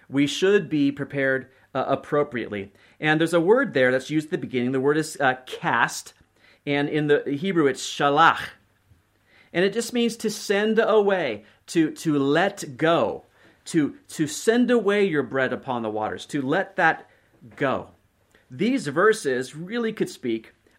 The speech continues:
of an investment. Um, what is an investment? Well, it's preparation for the future, right? That's why you invest. You're investing in a stock or a commodity or, uh, property that won't yield benefits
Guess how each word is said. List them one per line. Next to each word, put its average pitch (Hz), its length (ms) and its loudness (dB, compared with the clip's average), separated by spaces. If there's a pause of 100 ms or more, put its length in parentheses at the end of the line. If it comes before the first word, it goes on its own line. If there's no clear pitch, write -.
of 123 420 -2 (240)
an 139 260 2
investment. 127 800 -2 (440)
Um, 117 360 0 (260)
what 180 480 2
is 165 440 -2 (260)
an 143 100 -4
investment? 156 540 0 (100)
Well, 143 160 -2
it's 151 140 -6
preparation 175 760 0
for 131 180 -4
the 131 120 -4
future, 160 560 -6
right? 139 320 -4
That's 135 260 -6
why 131 460 -2 (300)
you 131 200 0
invest. 143 520 0 (240)
You're 143 180 2
investing 165 460 -2
in 139 60 -2
a 123 40 -6
stock 131 480 0
or 107 100 -2
a 104 60 -6
commodity 135 560 -2
or, 107 220 -4 (260)
uh, 117 160 -2
property 160 680 0 (360)
that 143 220 4
won't 160 220 2
yield 160 240 2
benefits 151 480 -2